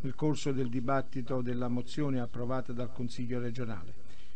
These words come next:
sulla necessità di attivarsi per dirottare i risparmi derivanti dal calo dei consumi di carburante per sostenere le piccole imprese appunto impegnate nel settore della ristorazione.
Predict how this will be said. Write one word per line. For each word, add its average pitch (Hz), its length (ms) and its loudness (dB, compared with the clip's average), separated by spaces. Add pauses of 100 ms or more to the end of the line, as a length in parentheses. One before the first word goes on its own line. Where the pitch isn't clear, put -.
(120)
sulla 135 220 2
necessità 131 600 0
di 135 120 2
attivarsi 131 680 0
per 123 220 0
dirottare 127 520 0
i 127 80 2
risparmi 127 840 2
derivanti 123 680 0
dal 117 220 0
calo 127 300 0
dei 120 100 -2
consumi 123 420 0
di 120 120 0
carburante 139 840 0 (360)
per 143 140 0
sostenere 139 540 2
le 120 100 0
piccole 139 340 0
imprese 120 380 0
appunto 123 340 0
impegnate 127 540 0
nel 123 160 2
settore 117 540 0
della 120 400 0
ristorazione. 131 920 0